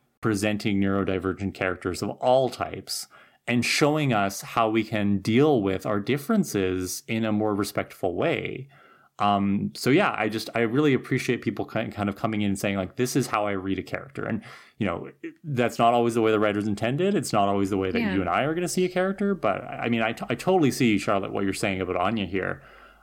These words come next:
Speaker 1: Um, it's just, yeah, it's, it's, it's not a good portrayal <laughs> in the sense that the writers had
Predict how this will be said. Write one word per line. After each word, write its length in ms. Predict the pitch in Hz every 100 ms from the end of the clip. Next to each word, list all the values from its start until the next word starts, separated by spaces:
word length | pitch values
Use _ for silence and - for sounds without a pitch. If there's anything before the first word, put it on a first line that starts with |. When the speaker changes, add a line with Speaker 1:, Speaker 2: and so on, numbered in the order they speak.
| _
Speaker 1:
Um, 500 | 101 98 92 90 92 -
it's 220 | 113 -
just, 500 | 104 98 - - -
yeah, 260 | - 95 87
it's, 260 | 90 - -
it's, 260 | 135 - - -
it's 160 | -
not 220 | 139 147
a 60 | 127
good 420 | 101 143 139 135
portrayal 760 | - 123 - 123 120 98 90 - 107
<laughs> 80 | 139
in 180 | 127
the 80 | 120
sense 320 | 110 117 110
that 160 | - 110
the 80 | 107
writers 320 | 110 101 101
had 220 | 101 104